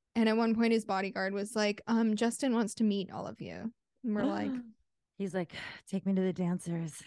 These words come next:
Speaker 1: Literally, it was like that. And so he's sitting in a booth with Kyle Massey and his bodyguards, whatever. And all the dancers, like, walk over 'cause we were, like, instructed to, whatever.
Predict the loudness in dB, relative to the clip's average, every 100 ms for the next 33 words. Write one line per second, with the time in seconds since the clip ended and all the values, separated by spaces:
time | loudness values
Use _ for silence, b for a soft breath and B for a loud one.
0 | 0 2 4 2 0 0 0 0 0 0
1 | -2 -4 -2 0 4 4 4 4 2 2
2 | 4 4 4 4 4 4 2 0 -6 -6
3 | -2 -2 0 -2 -4 -4 -6 -4 -6 -8
4 | -6 -6 -4 -6 -8 -6 -6 -2 -2 -2
5 | -4 -6 -4 -4 -4 -6 -8 b b b
6 | b -4 2 4 2 2 -2 -2 -2 -2
7 | -4 -6 -6 -2 -2 -2 -4 -4 -6 -8
8 | -8 -6 -6 -6 -8 -6 -4 -4 -4 -4
9 | -2 0 0 0 0 -2